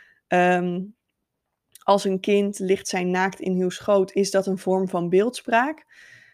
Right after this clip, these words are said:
Ehm, dan kunnen we wel samen in een gesprek erachter komen wat dan precies die vorm is.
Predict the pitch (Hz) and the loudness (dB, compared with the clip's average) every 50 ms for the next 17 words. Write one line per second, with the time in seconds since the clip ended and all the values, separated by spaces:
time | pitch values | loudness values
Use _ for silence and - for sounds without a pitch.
0 | _ _ _ _ - 196 196 190 190 196 196 196 196 190 202 202 _ _ _ _ | _ _ _ _ -4 -2 0 2 2 0 0 -2 -4 -6 -8 -10 _ _ _ _
1 | _ _ _ _ _ _ _ _ _ - 202 208 214 220 208 214 - 247 233 233 | _ _ _ _ _ _ _ _ _ -4 -2 0 0 0 -2 -2 0 0 0 0
2 | 226 226 220 208 202 208 220 226 220 - - 233 233 247 247 233 214 220 214 208 | 2 0 0 2 4 4 4 4 2 0 2 2 2 2 0 -4 -4 -4 -4 -6
3 | - - - - - - 208 233 247 - - - - 208 - - 220 - - 208 | -6 -10 -16 -16 -10 -4 -4 -4 -4 -4 -8 -8 -8 -10 -10 -12 -8 -4 -2 -2
4 | 208 214 208 196 214 220 220 - 233 226 - 214 - - - 233 214 - - 214 | -2 -2 -2 0 -2 -2 -2 -4 -10 -10 -12 -12 -12 -10 -8 -8 -8 -6 -6 -6
5 | 196 - - 208 208 208 202 202 - 214 190 - - - - _ | -6 -4 -2 -2 -2 -2 -2 -4 -4 -6 -6 -6 -8 -14 -18 _